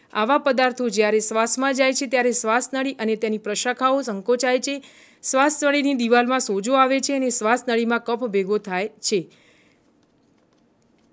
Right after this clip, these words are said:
એલર્જિક અસ્થમાના લક્ષણો ઉધરસ, ખાંસી, સૂકી અથવા ગળફાવાળી ખાંસી વારંવાર આવે છે, શ્વાસોશ્વાસની ક્રિયામાં તકલીફ, છાતીમાં ભીસ થવી, શરણી બોલવી.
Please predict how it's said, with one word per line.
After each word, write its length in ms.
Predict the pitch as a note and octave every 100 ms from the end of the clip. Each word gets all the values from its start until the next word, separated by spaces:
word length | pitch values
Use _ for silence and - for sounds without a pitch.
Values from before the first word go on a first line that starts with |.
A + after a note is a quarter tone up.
| _ _ _ _ _ _ _ _
એલર્જિક 440 | B3 C#4+ C#4 D#4+ -
અસ્થમાના 460 | B3+ B3 B3+ C4
લક્ષણો 400 | B3 A#3 - A#3
ઉધરસ, 580 | G#3 F3+ A3+ C#4 - - -
ખાંસી, 420 | A3+ A3 - C4 C4+
સૂકી 420 | - A#3+ B3 C4
અથવા 180 | B3 A3+
ગળફાવાળી 460 | G#3 G3+ A#3 A#3+
ખાંસી 400 | A#3 G#3+ G3 A#3+
વારંવાર 460 | G3+ G3+ A3+ A3+ A#3+
આવે 340 | G#3 F#3+ A3
છે, 480 | A#3 _ - C4 C4+ _ _ _
શ્વાસોશ્વાસની 760 | - B3 B3 D4 C#4 C4+ C4+
ક્રિયામાં 380 | C4 A3+ A#3 A#3+
તકલીફ, 400 | A#3 G#3 A#3 C4+ - _ _ _ _ _ _ _ _ _ _ _ _ -
છાતીમાં 400 | A#3 A3+ C4 B3+
ભીસ 320 | A3 A#3 C4 -
થવી, 280 | C4 C#4 C4+ _
શરણી 400 | - B3+ B3 C4
બોલવી. 380 | A3 F#3+ E3